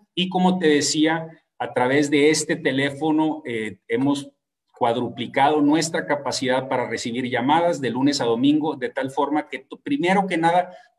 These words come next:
todo mundo esté registrado, de tal forma que cuando lleguen las vacunas,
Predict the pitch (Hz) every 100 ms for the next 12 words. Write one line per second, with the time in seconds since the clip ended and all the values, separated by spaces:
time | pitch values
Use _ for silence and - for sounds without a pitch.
0 | _ - 196 196 196 185 180 180 175 -
1 | - 147 147 143 139 - - 123 98 92
2 | - _ _ 113 - 160 160 175 170 127
3 | - _ _ 131 131 127 127 123 123 139
4 | 208 220 208 175 151 - 165 180 180 180